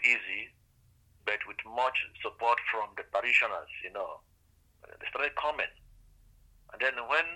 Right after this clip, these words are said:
I saw that they have started coming, we entered the next stage, which is collaborative stage. You know, I bring out some initiatives, you know, that, uh, will help me to control them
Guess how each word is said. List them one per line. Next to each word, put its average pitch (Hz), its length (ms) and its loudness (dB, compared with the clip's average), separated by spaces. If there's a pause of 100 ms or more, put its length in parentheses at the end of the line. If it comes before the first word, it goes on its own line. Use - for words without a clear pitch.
(280)
I 123 160 2
saw 143 100 6
that 123 160 4
they 110 220 6
have 110 160 0
started 131 240 2
coming, 110 380 -2 (720)
we 123 240 0
entered 147 240 6
the 123 160 6
next 135 240 2
stage, 117 240 0
which - 100 -10
is 120 120 -6 (260)
collaborative 120 720 -2
stage. 87 300 -2 (1120)
You 104 120 -14
know, 110 340 -10
I 113 220 0
bring 143 240 4
out 127 180 4
some 110 140 -6
initiatives, 117 800 0 (1200)
you - 80 -20
know, 98 180 -10
that, 95 400 0
uh, 95 460 -2 (840)
will 104 220 -6
help 127 400 0 (300)
me 113 360 0
to 98 140 -6
control 127 480 -6
them 110 220 0